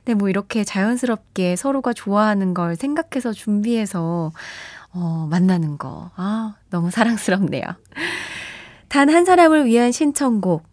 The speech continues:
너에게 들려주고 싶은 이 노래, 누구에게 어떤 노래를 들려주고 싶으신지 사연 많이 보내주세요.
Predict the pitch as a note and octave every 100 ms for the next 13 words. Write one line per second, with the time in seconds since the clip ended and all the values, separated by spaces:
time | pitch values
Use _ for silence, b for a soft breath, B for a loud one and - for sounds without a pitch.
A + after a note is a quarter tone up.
0 | - F#3 G#3+ A#3+ A3+ A3+ A3 F#3+ G3+ G#3
1 | G3 G3 - - D4 B3 A3+ A3 F3 D3
2 | - _ G3 G3 G3 F#3+ D3 D#3 C4 B3
3 | F#3+ E3+ F3+ F3+ - D#3 F3 F3+ E3 E3
4 | E3+ B3 - B3 G3 D#3+ D#3+ B3 G#3 B
5 | B - D4 C#4+ C#4 A3+ E3 F3+ F#3+ E3+
6 | F3 F3 D#3+ F#3 D#3+ D3+